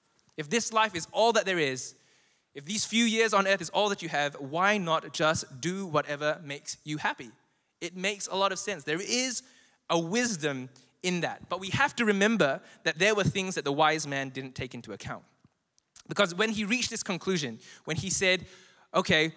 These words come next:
we're all just the same as animals," there were some things in his observations, in the things that he saw and believed, that we need to correct and tweak according to the counsel of God's word. For example, let me, let me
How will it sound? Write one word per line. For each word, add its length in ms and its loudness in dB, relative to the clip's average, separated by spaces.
we're 120 4
all 300 6
just 260 0
the 60 -8
same 560 0
as 220 2
animals," 440 2
there 100 2
were 100 4
some 340 2
things 360 -2
in 180 -4
his 180 -4
observations, 760 0
in 240 -4
the 80 -14
things 320 -4
that 120 -2
he 300 -2
saw 440 6
and 240 -2
believed, 680 -4
that 180 0
we 140 0
need 340 -2
to 100 -2
correct 480 0
and 120 -4
tweak 320 -6
according 460 -2
to 360 2
the 80 -8
counsel 400 -4
of 120 -8
God's 320 -2
word. 280 -8
For 120 0
example, 420 2
let 120 -4
me, 160 0
let 60 -4
me 160 -2